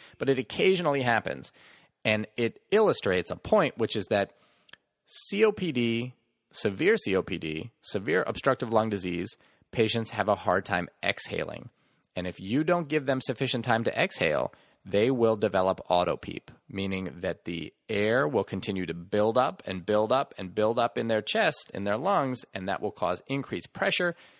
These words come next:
and it will impede venous return. It would be like setting your PEEP at thirty or forty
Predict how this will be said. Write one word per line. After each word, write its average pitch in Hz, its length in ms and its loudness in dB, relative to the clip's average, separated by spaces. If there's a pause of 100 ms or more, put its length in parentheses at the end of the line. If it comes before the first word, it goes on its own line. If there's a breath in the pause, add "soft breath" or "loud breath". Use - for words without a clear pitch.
(240 soft breath)
and 104 140 -2
it 101 60 0
will 98 120 0
impede 95 460 -6
venous 87 340 -6
return. 76 420 -6
It 85 120 -6
would 87 120 -8
be 101 120 -4
like 98 240 -2 (160)
setting 123 320 0
your 95 120 0
PEEP - 360 -6
at 80 180 -4 (320)
thirty 160 340 2
or 85 120 0
forty 160 520 0